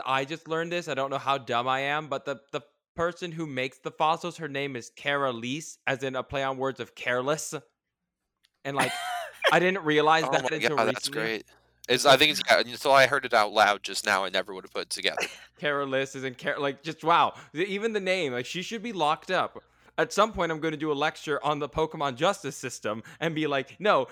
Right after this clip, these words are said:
Speaker 1: she should be in jail. She's a monster." <laughs>
Speaker 2: Okay,
Speaker 1: All right,
Speaker 2: I got
Speaker 1: Madison.
Speaker 2: one.
Speaker 1: You got
Speaker 2: Okay,
Speaker 1: one? Bring it.
Speaker 2: yeah,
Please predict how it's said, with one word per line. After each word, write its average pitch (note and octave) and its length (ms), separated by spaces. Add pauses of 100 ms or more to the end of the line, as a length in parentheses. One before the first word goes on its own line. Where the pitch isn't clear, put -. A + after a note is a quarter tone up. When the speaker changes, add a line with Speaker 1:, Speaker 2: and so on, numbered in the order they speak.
Speaker 1:
she B3 180
should F3+ 180
be D3+ 160
in E3 120
jail. D3 420 (240)
She's F#3 300
a F3+ 40
monster." F3+ 800
<laughs> - 40 (480)
Speaker 2:
Okay, F3+ 160
Speaker 1:
All D#3 80
right, D3+ 60
Speaker 2:
I - 20
got C#3+ 80
Speaker 1:
Madison. D3 460
Speaker 2:
one. - 200 (520)
Speaker 1:
You C3+ 100
got D#3+ 200
Speaker 2:
Okay, F3+ 40
Speaker 1:
one? G3 320
Bring D#3 220
it. - 20
Speaker 2:
yeah, B3+ 240